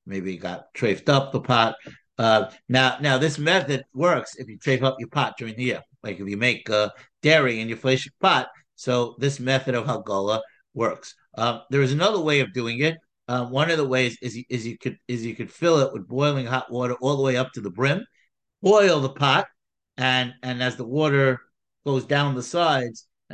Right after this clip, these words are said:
again, has to be in a state of boiling,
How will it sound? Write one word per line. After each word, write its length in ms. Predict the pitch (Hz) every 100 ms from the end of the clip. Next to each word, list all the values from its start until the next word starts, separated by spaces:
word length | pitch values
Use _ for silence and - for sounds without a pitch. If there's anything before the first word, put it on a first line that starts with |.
| - _ _ -
again, 400 | 120 151 123 - _
has 240 | 117 127 131
to 60 |
be 120 | 131
in 80 | 135
a 60 | 117
state 300 | - 135 123
of 160 | 98 -
boiling, 440 | 127 127 107 87